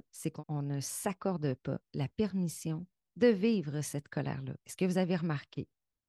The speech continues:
Moi, je parle avec des gens à tous les jours qui veulent contrôler, qui veulent vraiment contrôler. « Non, non, non, c'est pas vrai, là, c'est pas vrai, je veux pas. » Hey, est-ce que tu peux juste vivre ces émotions-là ? Vis-la, cette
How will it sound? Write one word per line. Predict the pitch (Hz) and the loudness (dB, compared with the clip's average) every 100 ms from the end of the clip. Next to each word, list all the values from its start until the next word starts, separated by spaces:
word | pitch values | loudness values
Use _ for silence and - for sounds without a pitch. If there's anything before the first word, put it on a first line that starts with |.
| _ | _
Moi, | 180 185 | -2 2
je | 151 | 2
parle | - 185 190 180 | 4 6 6 4
avec | 147 143 | 2 0
des | 147 | 0
gens | 139 170 - | 2 0 0
à | 151 | -2
tous | 147 180 | -2 -2
les | 156 143 | -2 -2
jours | - - - _ _ _ _ - | -4 -6 -10 _ _ _ _ -2
qui | 170 | 0
veulent | 139 151 185 160 | 2 4 4 4
contrôler, | - 160 - 151 147 139 - _ _ _ | 2 2 2 0 0 0 -4 _ _ _
qui | 165 | 2
veulent | 170 180 | 4 4
vraiment | 156 170 170 | 4 2 2
contrôler. « | 156 151 147 143 | 0 0 0 2
Non, | 156 | 4
non, | 156 156 | 6 6
non, | 156 156 | 6 2
c'est | - | 2
pas | 143 | 2
vrai, | 143 143 | 4 2
là, | 131 | 0
c'est | - | 0
pas | 139 | 0
vrai, | 147 | 0
je | 139 | 0
veux | 127 | 0
pas. » | 151 - - _ - | -2 -6 -20 _ -8
Hey, | 185 202 156 - _ _ - | -6 -6 -8 -12 _ _ -10
est-ce | 139 | -4
que | 190 | -4
tu | - | -2
peux | 196 | 0
juste | 180 170 - 120 | 0 -2 -6 -4
vivre | 147 156 147 | 0 0 -2
ces | - 135 | -6 -4
émotions-là ? | 135 131 127 123 127 123 - | -4 -4 -4 -4 -4 -4 -6
Vis-la, | 143 143 202 196 170 175 170 | -6 0 2 2 2 0 -2
cette | 165 - - | -4 -10 -12